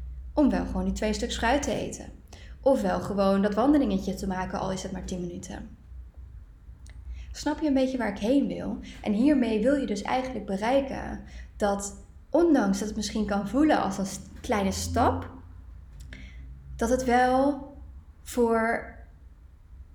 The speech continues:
de oefening van een stukje discipline kan zorgen.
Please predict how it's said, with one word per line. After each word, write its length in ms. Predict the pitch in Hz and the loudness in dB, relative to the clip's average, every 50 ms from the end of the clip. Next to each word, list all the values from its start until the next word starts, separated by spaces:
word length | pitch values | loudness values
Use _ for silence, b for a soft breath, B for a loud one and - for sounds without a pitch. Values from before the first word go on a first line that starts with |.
| - - - - - - - - - - | -20 -20 -20 -18 -16 -14 -12 -12 -10 -6
de 200 | - 208 - - - | -4 -4 -2 0 2
oefening 460 | 320 320 - - 277 262 254 254 - | 0 0 2 2 2 2 4 2 0
van 120 | - 240 | -2 -4
een 60 | 233 208 | -4 -4
stukje 300 | - - 233 220 - 196 | -4 -4 -4 -4 -2 -2
discipline 480 | 208 196 - - - - 202 196 196 | -2 -2 -4 -6 -4 0 0 0 0
kan 160 | 196 180 175 | 0 -2 -6
zorgen. 500 | 170 - 175 170 175 180 - - - - | -8 -8 -10 -10 -10 -12 -12 -12 -12 -10